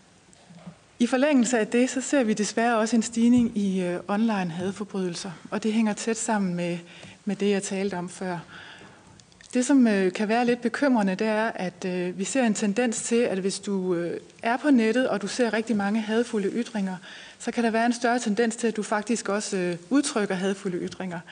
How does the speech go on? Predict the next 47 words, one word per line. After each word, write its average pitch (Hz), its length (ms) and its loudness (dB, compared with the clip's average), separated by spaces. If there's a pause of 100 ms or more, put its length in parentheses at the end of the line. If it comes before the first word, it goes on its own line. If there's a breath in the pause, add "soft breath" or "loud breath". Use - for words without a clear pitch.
(260 loud breath)
Altså, 214 160 -8
der 226 100 -2
er 226 40 2
en 226 80 4
sammenhæng 233 460 4
mellem, 208 220 2
om 190 100 -2
du 202 140 -2
bliver 196 200 -2
eksponeret 247 580 0
for 247 180 0
det, 262 120 0
og 226 100 -2
om 202 100 0
du 208 100 -4
reelt 196 500 -2
også 220 280 -2
handler 202 300 -2
på 202 200 -6
det 196 120 -2
og 175 100 -4
udtrykker 190 400 -6
hadfulde 180 480 -8
ytringer. 185 320 -10 (1000 loud breath)
Og 214 140 -6
det 240 100 2
kan 254 100 0
blandt 214 200 0
andet 233 200 4
have 247 100 4
sammenhæng 226 400 4
med, 208 100 2
at 202 220 -2
når 196 120 0
du 185 100 -2
er 196 140 0
på 226 120 -4
nettet, 214 360 2
så 240 160 -2
får 233 200 0
du 226 80 0
sådan 226 160 4
en 220 100 6
slags 196 360 -4 (420 loud breath)
moralsk, 208 500 -2
øh, 180 140 -2
hæmningsløshed. 233 840 2